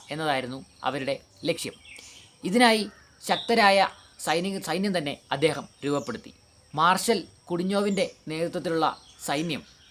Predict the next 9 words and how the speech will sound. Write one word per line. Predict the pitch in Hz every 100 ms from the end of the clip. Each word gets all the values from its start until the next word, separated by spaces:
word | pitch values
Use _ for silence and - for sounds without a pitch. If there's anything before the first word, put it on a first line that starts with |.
| _ -
സാമൂതിരിയുമായി | 156 180 202 196 185 165 147
ഏറ്റുമുട്ടി. | 147 156 110 - -
അപ്പോൾ | 120 151 - - - -
മാർഷൽ | 147 160 202 175
കുഡിഞ്ഞോവ്, | 175 175 147 113 -
അങ്ങനെ | 139 156
ശക്തനായിട്ടുള്ള | 151 - 196 190 180 175 165 - 156
ഒരു | 151
സൈന്യം | 143 151 165 156